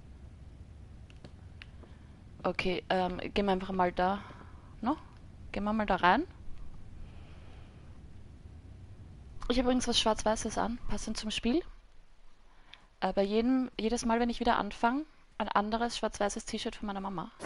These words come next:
Einfach nur, weil ich's kann. Komm rein, du bist immer willkommen. Puh. Ich habe ein Déjà-vu.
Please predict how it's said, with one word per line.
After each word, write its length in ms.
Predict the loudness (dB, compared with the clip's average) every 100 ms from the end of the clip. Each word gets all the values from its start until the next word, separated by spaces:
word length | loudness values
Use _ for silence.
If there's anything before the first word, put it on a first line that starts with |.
| -2 0
Einfach 200 | 0 4
nur, 100 | 8
weil 120 | 8
ich's 180 | 8 4
kann. 220 | 4 2 -2 -2 -2 -2 -2 -2 0 0 0 -4 -10 2
Komm 200 | 6 8
rein, 320 | 10 10 8
du 140 | 4 2
bist 180 | 0
immer 180 | 0 0
willkommen. 520 | 0 0 0 2 0 -2 -6 -10 -12 -12 -10 -12 -12 -14 -14 -16 -14 -8 8
Puh. 240 | 12 12 12 4 2 -2 -6 -10 -14 -16 -18 -16 -16 -16 -16 -16 -16 -16 -16 -16 -14 -14 -16 -18 -18 -20 -20 -20 -20 -20 -20 -20 -20 -6
Ich 80 | 0
habe 100 | 4
ein 100 | 6
Déjà-vu. 480 | 6 6 4 2